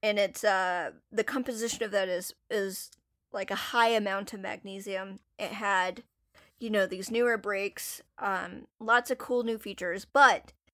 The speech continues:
we'll talk about why all this is important. Um, the fuel in the car raised the heat level of the chassis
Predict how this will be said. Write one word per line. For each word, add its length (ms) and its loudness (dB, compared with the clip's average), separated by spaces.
we'll 360 4
talk 280 -4
about 200 8
why 140 10
all 140 10
this 200 2
is 100 -6
important. 600 -6
Um, 320 0
the 180 -6
fuel 800 4
in 120 0
the 80 2
car 360 2
raised 400 -2
the 60 -6
heat 400 -2
level 580 0
of 380 -2
the 240 -4
chassis 720 -8